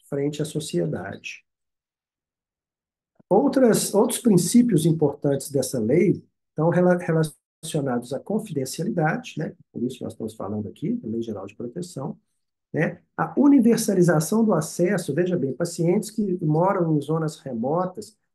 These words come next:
que não teriam acesso a um especialista, por exemplo, em, em, em joelho, ele pode ali ter à distância, é,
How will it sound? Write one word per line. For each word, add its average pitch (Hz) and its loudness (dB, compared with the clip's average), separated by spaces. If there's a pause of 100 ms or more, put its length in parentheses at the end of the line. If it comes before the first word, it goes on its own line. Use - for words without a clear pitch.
(200)
que 151 -4
não 185 0
teriam 190 0
acesso 180 -4
a - 0
um 175 0
especialista, 175 -4
por 131 -8
exemplo, 123 -8 (320)
em, 147 0 (220)
em, 131 -6
em 135 -6
joelho, 127 -2 (440)
ele 156 -2
pode 151 -2
ali 160 -6 (100)
ter 160 -4 (280)
à 131 -8
distância, 151 -8 (320)
é, 131 -6